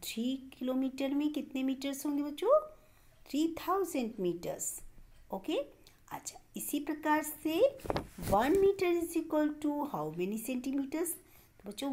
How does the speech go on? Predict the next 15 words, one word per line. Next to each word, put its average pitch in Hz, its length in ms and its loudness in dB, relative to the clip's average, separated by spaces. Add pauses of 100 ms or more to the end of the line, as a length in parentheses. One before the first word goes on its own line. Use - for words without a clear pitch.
one 175 280 2
meter 190 320 -2
is 226 160 -8
equal 262 320 0
to 453 140 2 (160)
hundred 185 560 -4
centimeters, 160 880 -8 (880)
two 214 160 0 (540)
meter 254 360 0
is 269 180 -4
equal 277 260 0 (100)
to 440 120 6 (460)
two 349 160 2 (100)
hundred 269 500 0 (520)
centimeters, 220 760 -4